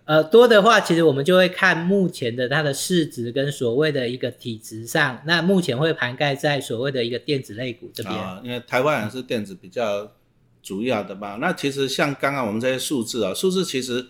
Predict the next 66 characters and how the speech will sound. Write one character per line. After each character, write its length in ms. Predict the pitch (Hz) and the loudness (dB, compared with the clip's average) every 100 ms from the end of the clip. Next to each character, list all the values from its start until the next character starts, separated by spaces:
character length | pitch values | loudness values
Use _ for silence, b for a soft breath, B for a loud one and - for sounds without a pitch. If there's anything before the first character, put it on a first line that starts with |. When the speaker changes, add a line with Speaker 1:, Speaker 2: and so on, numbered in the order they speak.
| b b b | b b b
Speaker 2:
你 100 | 120 | -2
要 100 | 139 | 0
去 100 | 170 | 0
解 400 | 175 - 104 92 - | -2 -2 -2 -4 -6
答 220 | 80 87 | -8 -6
啦， 120 | 90 | -8
就 140 | 101 151 | -4 0
是 60 | |
说 200 | 156 156 156 | 2 0 0
解 160 | 110 | -2
读 200 | 98 110 | -2 -4
它， 160 | 107 120 | -2 -2
就 120 | 127 | 0
是 40 | 131 | 0
说 240 | 139 147 | -2 -2
其 160 | - 147 | -4 -4
实 140 | 147 | -2
你 120 | 143 120 | -2 0
会 100 | 143 | 0
发 160 | 139 | 0
现 160 | 139 120 | 0 -2
真 140 | 202 | 0
的 100 | 196 | -2
等 320 | - - 95 | -2 -4 -4
权 300 | 98 98 113 | -6 -4 -4
重 220 | 127 135 113 | -2 -2 -2
它， 280 | 120 120 b b b _ | -4 -4 b b b _
它 160 | 180 175 | -4 0
的 120 | 151 | 0
数 480 | - - 185 127 120 | -2 -2 0 -2 -4
字 260 | - 147 - _ _ | -6 -6 -6 _ _
啊， 200 | - 98 95 | -4 -4 -2
它 140 | 143 | 0
的 160 | 139 117 - | 2 0 -2
报 180 | - 127 | 0 0
酬 280 | - 101 113 | 0 0 0
率 180 | 131 113 | -2 -2
各 140 | 123 | 0
方 160 | 120 117 | 0 0
面 40 | |
都 120 | 151 | -2
比 160 | 151 104 | 0 -2
零 200 | 117 131 | -2 -2
零 140 | 123 | -2
五 80 | 98 | -4
零 140 | 101 | -4
这 80 | 107 | -4
个 100 | 123 | -4
指 180 | - 85 | -4 -8
数 200 | - 113 | -6 -4
还 120 | 95 | -2
要 80 | 107 | -4
好。 320 | 95 76 - b b b b - | -4 -4 -4 b b b b -4
那 80 | 247 | -2
其 160 | 247 | 0
实 140 | 170 175 | 0 0
零 180 | 165 185 | 0 2
零 160 | 175 | 2
五 60 | 110 | 0
零 180 | 107 101 | 0 -2
你 60 | |
可 100 | 98 | -2
以 60 | 131 | -2
这 100 | 135 | -2
样 140 | |
去 80 | 123 | -2